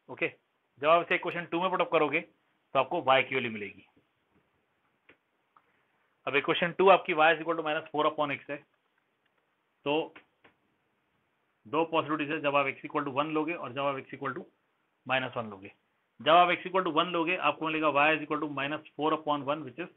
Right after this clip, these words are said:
minus four। और जब आप x equal to minus one लोगे, तो ये मिलेगा y is equal to minus four upon minus one, which is four।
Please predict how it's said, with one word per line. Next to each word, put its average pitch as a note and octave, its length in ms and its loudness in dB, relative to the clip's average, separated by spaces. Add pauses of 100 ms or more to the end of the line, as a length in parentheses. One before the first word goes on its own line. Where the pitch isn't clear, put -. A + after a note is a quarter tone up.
(380)
minus B2+ 200 -6 (160)
four। G2 100 -16 (720)
और C3 160 0
जब C#3+ 60 4
आप D#3 160 8
x D3+ 140 -2
equal E3 260 0
to - 20 -4
minus C#3+ 280 0
one E3+ 120 -2
लोगे, D#3 260 -4
तो E3 160 -10
ये C#3 160 -4
मिलेगा D3 240 -4
y C3+ 240 0
is C#3 80 -4
equal D3 200 -4
to C#3+ 60 -10
minus C#3 200 -6
four D3+ 240 -6
upon C#3+ 240 -10
minus C3 340 -8
one, D3+ 120 -10
which B2 200 -16
is E3 80 -10 (840)
four। A2 180 -8